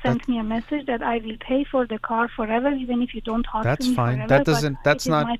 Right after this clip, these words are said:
Speaker 1: responsibility.
Speaker 2: that's
Speaker 1: I will always pay for that. Don't worry about that.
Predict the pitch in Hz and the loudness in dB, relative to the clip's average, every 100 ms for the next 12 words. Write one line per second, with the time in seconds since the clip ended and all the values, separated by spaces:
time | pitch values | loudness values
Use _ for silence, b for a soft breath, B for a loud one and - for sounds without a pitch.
0 | 240 220 - 220 208 240 220 247 247 240 | -4 -6 -4 -6 -4 -4 0 2 2 2
1 | 240 220 208 208 208 226 240 240 - 214 | -2 -2 -6 -6 -2 2 2 2 0 -2
2 | 220 262 254 247 240 226 226 226 226 196 | 0 0 2 2 2 2 2 2 2 -2
3 | 202 190 269 247 | -4 -4 -4 -6